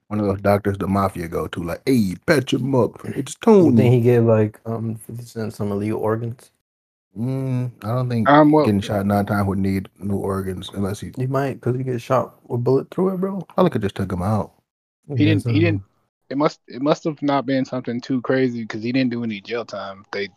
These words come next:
Speaker 3: they did strip him from his license. It's like, you can no longer
Speaker 1: Yeah.
Speaker 3: be a doctor.
Speaker 2: Oh, that's crazy. That's weird.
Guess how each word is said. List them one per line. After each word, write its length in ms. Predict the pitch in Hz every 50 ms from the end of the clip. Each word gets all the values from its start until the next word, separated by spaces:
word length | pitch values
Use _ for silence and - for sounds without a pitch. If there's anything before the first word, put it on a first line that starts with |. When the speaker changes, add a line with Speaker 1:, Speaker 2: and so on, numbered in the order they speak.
| _
Speaker 3:
they 120 | - 104 98
did 180 | 104 110 104
strip 260 | - - - 101 -
him 120 | - 101 107
from 180 | - - 101 98
his 140 | 92 - 92
license. 520 | 98 98 92 - - 101 101 - - - - 92
It's 140 | 98 95
like, 200 | 95 92 - _
you 80 | - 107
can 140 | - - 127
no 100 | 131 131
longer 220 | 127 127 123 127 120
Speaker 1:
Yeah. 80 | 117 - _
Speaker 3:
be 60 | - 98
a 20 |
doctor. 420 | - - 104 98 - - - 101 - _ _ _ _ _ _ _ _ _ _ _ _ -
Speaker 2:
Oh, 220 | 151 131 120 113
that's 160 | 127 131 123
crazy. 440 | - - 120 107 110 107 104 104 107
That's 200 | 107 120 117 -
weird. 300 | 101 95 101 104 98 -